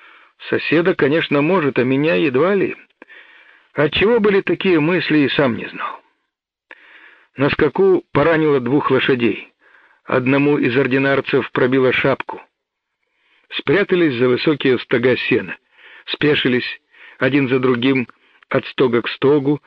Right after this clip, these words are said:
от авина к авину начали перебегать в деревню. Чапаев перебегал последним. Фёдор, чтобы наблюдать,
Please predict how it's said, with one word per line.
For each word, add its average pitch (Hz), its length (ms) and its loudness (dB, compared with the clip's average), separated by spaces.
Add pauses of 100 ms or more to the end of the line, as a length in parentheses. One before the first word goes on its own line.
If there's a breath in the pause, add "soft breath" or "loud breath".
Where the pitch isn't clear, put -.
(140 soft breath)
от 123 200 -4
авина 127 300 2
к - 80 -6
авину 135 340 2
начали 131 400 0
перебегать 123 460 0
в 117 80 -6
деревню. 113 560 -2 (720 soft breath)
Чапаев 135 500 0
перебегал 127 480 0
последним. 113 600 -2 (640 soft breath)
Фёдор, 135 400 0
чтобы 127 260 0
наблюдать, 123 560 0